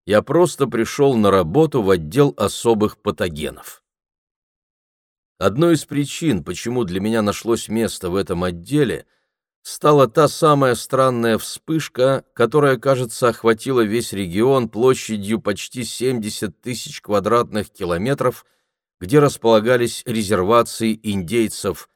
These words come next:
Хопи, Юта, Зуни и Навахо.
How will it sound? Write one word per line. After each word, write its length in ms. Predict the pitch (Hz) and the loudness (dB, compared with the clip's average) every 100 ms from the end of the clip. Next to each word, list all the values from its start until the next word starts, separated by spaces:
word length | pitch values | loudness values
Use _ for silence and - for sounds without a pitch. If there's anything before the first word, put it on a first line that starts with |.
| _ | _
Хопи, 640 | _ _ 113 135 - 139 143 _ _ | _ _ 4 4 0 -8 -8 _ _
Юта, 600 | 76 71 110 127 127 117 _ _ | -16 -4 -4 0 -2 -2 _ _
Зуни 680 | 78 73 90 101 104 110 107 _ _ | -12 -6 -4 -2 0 -2 -4 _ _
и 100 | - | -4
Навахо. 600 | 101 101 98 85 - - | 0 0 0 -2 -4 -20